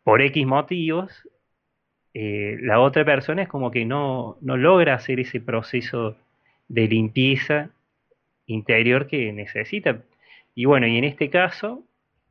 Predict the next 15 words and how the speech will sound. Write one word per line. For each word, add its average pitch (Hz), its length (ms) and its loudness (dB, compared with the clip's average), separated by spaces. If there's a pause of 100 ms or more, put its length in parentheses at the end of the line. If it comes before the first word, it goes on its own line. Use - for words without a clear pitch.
(300)
lograron 131 580 0
estar 147 500 0 (460)
un 135 200 -10
tiempo 143 480 -4
muy 147 220 -8
corto 185 640 -2 (680)
y 123 140 -6
después 151 380 0
<laughs> - 1000 -10
terminaron, 127 1040 0
bueno, 135 480 -6
separados 127 680 -2
porque 120 380 -2
no 127 200 -4
lograron, 135 920 2